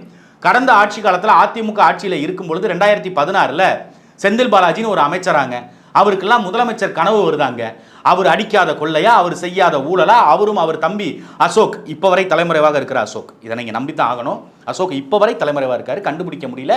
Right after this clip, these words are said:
தமிழ்நாடு காவல்துறையால முடியல, மத்திய அமலாக்கத்துறையால முடியல, அஹ், மத்திய ஐ டியால முடியல, இன்கம் டேக்ஸ் டிபார்ட்மெண்ட்டால முடியல. அப்படி தலைமறைவாக இருக்கிற, அதாவது முழு பூ-, பூசணிக்காவை சோத்துல மறைச்சாங்கம்பாங்கல்ல, அந்த மாதிரி அசோக்குங்கிறவர் இப்ப வரைக்கும் தலைமறைவாக தான் இருக்கிறார். அவர் செந்தில் பாலாஜியுடைய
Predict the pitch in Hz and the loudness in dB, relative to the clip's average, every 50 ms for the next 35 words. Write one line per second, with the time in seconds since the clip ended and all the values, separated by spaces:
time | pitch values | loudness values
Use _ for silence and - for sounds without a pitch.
0 | - - - - _ _ - 120 139 139 143 139 143 143 139 143 147 151 147 147 | -2 -4 -12 -20 _ _ -8 -6 -4 -2 0 -2 -2 0 0 0 0 -2 -6 -6
1 | 147 147 147 147 147 147 151 156 160 156 160 165 165 - - - - _ - 131 | -4 -2 -2 -2 -2 -4 -8 -10 -6 -4 -4 -4 -4 -6 -12 -20 -18 _ -8 -8
2 | 135 - 147 147 139 131 127 123 120 123 127 147 151 151 143 139 - 143 147 143 | -8 -6 -4 -2 -2 0 0 -2 -4 -4 -2 -2 -2 -2 -2 -4 -6 -6 -4 -4
3 | 139 143 139 139 143 156 160 160 175 170 170 - - - - - - 156 139 127 | -4 -4 -4 -6 -8 -8 -6 -6 -6 -6 -6 -10 -16 -20 -20 -6 -2 -2 -2 0
4 | 117 - 165 - - 165 147 131 113 - - - - _ _ _ _ _ _ _ | -2 -4 -8 -6 -4 -2 -2 -2 -2 -4 -10 -18 -20 _ _ _ _ _ _ _
5 | _ - - 123 143 147 143 147 143 135 135 135 135 139 151 147 135 139 151 170 | _ -14 -8 -6 -6 -6 -4 -4 -2 -2 -2 -4 -4 -6 -6 -6 -8 -8 -8 -8
6 | 165 - 151 139 - - - 151 156 143 139 135 135 135 131 127 127 139 143 156 | -6 -6 -6 -6 -6 -8 -6 -6 -6 -6 -6 -6 -6 -6 -6 -8 -8 -8 -6 -6
7 | 190 196 - - - - - 147 175 - 220 190 185 - 160 196 240 240 240 233 | -6 -6 -6 -10 -18 -6 -2 -2 0 2 2 0 2 2 2 2 2 2 4 2
8 | 214 185 170 180 180 208 175 156 175 175 165 175 147 131 - 139 160 170 160 147 | 4 4 4 2 2 0 -2 -2 -4 -4 -2 -2 -2 -2 0 -2 -4 -2 -2 -4
9 | 143 165 202 208 208 180 - 185 185 170 160 156 151 143 - 180 185 190 190 160 | -6 -2 -2 -2 -2 -2 -4 -4 -4 -4 -4 -6 -8 -10 -12 -12 -12 -12 -6 -4
10 | 156 151 151 151 180 208 202 196 175 156 147 156 165 156 170 151 151 143 127 120 | -4 -4 -2 -2 -4 -4 -4 -4 -4 -4 -4 -4 -4 -4 -6 -6 -4 -8 -8 -8
11 | 127 143 147 123 - - - - _ - - 190 208 196 220 240 226 233 233 - | -6 -4 -4 -4 -4 -8 -14 -20 _ -6 -4 -4 0 0 2 4 4 2 2 2
12 | 233 - 185 190 165 156 185 220 214 - 170 160 180 190 180 156 - 160 165 160 | -2 -4 -4 -6 -4 -2 -2 -2 -4 -4 -6 -6 -6 -6 -6 -4 -4 -2 -2 0
13 | 151 151 143 147 - 165 151 160 151 135 165 220 233 196 175 - 180 175 196 185 | 0 0 0 -2 -4 -6 -8 -8 -8 -2 -2 0 0 0 -2 -4 -8 -10 -6 -4
14 | 175 160 156 151 - 147 156 196 233 | -2 -2 -2 -4 -4 -8 -8 -4 -4